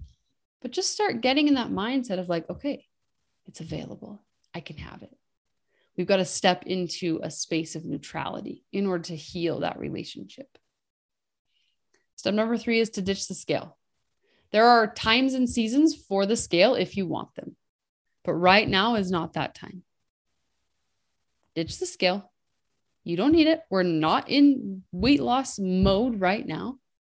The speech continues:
And we can learn how to get into weight loss mode sustain-, sustainably. But the scale isn't, we're not expecting the scale to change in the direction we want if we're stepping out of extreme restriction.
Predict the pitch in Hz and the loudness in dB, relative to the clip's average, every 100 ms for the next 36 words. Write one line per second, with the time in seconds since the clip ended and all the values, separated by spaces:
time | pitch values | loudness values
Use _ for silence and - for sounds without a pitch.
0 | _ _ _ _ _ _ _ _ _ _ | _ _ _ _ _ _ _ _ _ _
1 | _ _ _ _ _ _ _ _ _ _ | _ _ _ _ _ _ _ _ _ _
2 | _ _ _ _ _ _ _ _ _ - | _ _ _ _ _ _ _ _ _ -2
3 | 180 180 - 185 180 170 170 254 285 208 | 0 0 0 -2 0 0 2 2 2 2
4 | 165 170 - 170 170 165 180 170 - 170 | 0 -2 -4 -6 -4 -6 -4 -8 -6 -4
5 | 160 160 - - 160 - 160 - - - | -4 -6 -8 -8 -8 -4 -2 -2 -8 -10
6 | 170 - 311 269 135 - - 208 - _ | -8 4 6 6 4 -4 -6 -8 -12 _
7 | _ _ _ _ _ _ _ _ _ _ | _ _ _ _ _ _ _ _ _ _
8 | _ _ _ 190 - - 175 - 247 269 | _ _ _ 0 0 -4 -4 2 6 8
9 | 277 220 208 - _ _ _ 185 208 269 | 6 4 0 -6 _ _ _ -4 2 2
10 | 285 196 190 - - 240 240 208 190 175 | 2 0 -4 -2 2 2 2 -2 0 -2
11 | - 202 185 175 175 156 190 180 170 165 | -4 -2 0 -2 -6 -6 -2 -2 -2 -4
12 | 156 160 160 - 170 165 156 - - - | -2 -2 -4 -6 -6 -6 -8 -12 -16 -20
13 | _ _ 180 175 175 165 - - 180 180 | _ _ -4 -2 0 0 -2 0 0 0
14 | 175 156 151 151 151 123 - 156 147 - | -2 -2 -4 -6 -8 -10 -10 -6 -6 -6
15 | - - - - - - | -8 -12 -14 -20 -20 -20